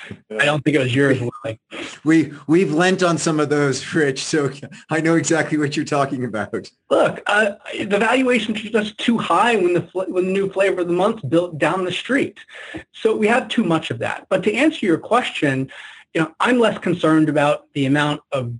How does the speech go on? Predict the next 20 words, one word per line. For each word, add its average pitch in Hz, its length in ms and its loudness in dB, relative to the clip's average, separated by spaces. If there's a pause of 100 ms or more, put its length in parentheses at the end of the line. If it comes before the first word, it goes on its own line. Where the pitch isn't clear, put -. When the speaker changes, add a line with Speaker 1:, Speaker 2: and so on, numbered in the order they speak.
(140)
Speaker 1:
debt 139 360 0
and 123 160 -2
people's 135 320 -2
ability 127 580 -2
to 120 400 -4 (260)
buy 123 200 2
a 117 100 0
home. 113 320 -6 (500)
What 151 280 0
we 185 260 2
are 165 200 2 (100)
focusing 143 520 0
on 123 360 2 (120)
is 123 500 -2 (320)
a 123 240 -2 (540)
significant 165 1120 0
number 135 640 2
of 123 200 0
younger 139 460 2
people - 520 -4